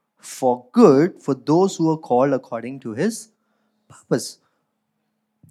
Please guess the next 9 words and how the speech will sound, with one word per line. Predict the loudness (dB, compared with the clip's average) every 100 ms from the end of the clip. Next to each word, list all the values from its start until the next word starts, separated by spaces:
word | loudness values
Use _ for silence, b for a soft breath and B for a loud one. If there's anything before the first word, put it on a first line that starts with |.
| -20 _ _
Not | 0 4 4 2
everything | 0 0 -4 -2 0
that | 0 2
happens | 2 0 -6
in | -8
your | -6 -4
life | -4 -4
is | -10 -10
good. | -8 -4 -2 -4